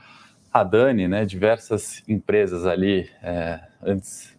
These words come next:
de mostrar essa volatilidade de opção, né, deixa eu trazer aqui, é, a, a perda de cem bilhões de dólares, né, do, do, do grupo Adani, né? A gente tá falando de empresas, é, de portos, estamos falando de,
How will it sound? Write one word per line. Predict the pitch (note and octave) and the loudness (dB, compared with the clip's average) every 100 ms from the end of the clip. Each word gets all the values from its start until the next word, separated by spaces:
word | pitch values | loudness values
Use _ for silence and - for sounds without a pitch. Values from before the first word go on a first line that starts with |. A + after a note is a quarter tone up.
| - | -14
de | E2+ F2 F#2+ | -14 -6 0
mostrar | F#2 F2 - F#2 | 0 0 -2 -2
essa | F2+ F2+ | -2 -4
volatilidade | F#2+ G2 F2+ F#2 F2+ F2+ | 0 0 0 -2 -2 0
de | F2+ | -2
opção, | - - A2+ G#2+ | -4 -2 0 2
né, | F#2+ F#2+ | 0 0
deixa | F#2 - | -2 -4
eu | F2 | -6
trazer | F#2 E2+ F2+ | -4 -2 -2
aqui, | F2 G2 F#2+ _ - - _ - | -2 -2 -2 _ -20 -20 _ -2
é, | F2+ F2+ F2 D#2+ - _ - | 0 2 0 -2 -6 _ -12
a, | F2+ F2 - | -10 -10 -12
a | - - | -14 0
perda | A2+ A2 G2 F2+ E2+ | 2 4 2 0 -2
de | D#2+ | -4
cem | E2 - A#2 A2+ | -8 -4 0 0
bilhões | G#2 G2+ G2 G#2 G#2 F2+ | 2 0 0 0 0 -2
de | F2 | -2
dólares, | E2+ E2+ G2 F#2+ E2 D#2 - | -2 0 -2 -2 -6 -8 -12
né, | F2 E2+ | -10 -8
do, | E2+ E2 | -6 -8
do, | E2 E2 D#2+ E2 E2+ | -8 -10 -10 -12 -4
do | G2+ | -4
grupo | E2+ G2+ A#2 - F#2 F2 | -2 0 0 -2 -2 -2
Adani, | F2 E2+ F#2 E2 D2+ | -2 -2 -2 -2 -10
né? | - | -14
A | E2+ | -14
gente | F2 | -12
tá | E2 F#2 | -6 -6
falando | - F2+ F#2+ F#2+ - - - - | -2 -2 0 -2 -4 -20 -20 -14
de | F2 F#2 F#2 F2+ E2 D#2 - | -4 -2 0 -2 -4 -8 -6
empresas, | G2 F#2+ - G2 F2+ F2+ - - - _ - | -4 -2 2 2 2 -2 -4 -14 -20 _ -4
é, | E2+ E2 D#2 E2 | 0 0 0 -4
de | F#2 | -6
portos, | - C3 C#3+ A#2+ - G#2 F#2+ | -2 2 4 2 0 -2 -2
estamos | - G#2 G2 | -2 -6 -4
falando | F#2+ F#2+ F2 | -2 -2 -2
de, | F2 F2 | 0 -2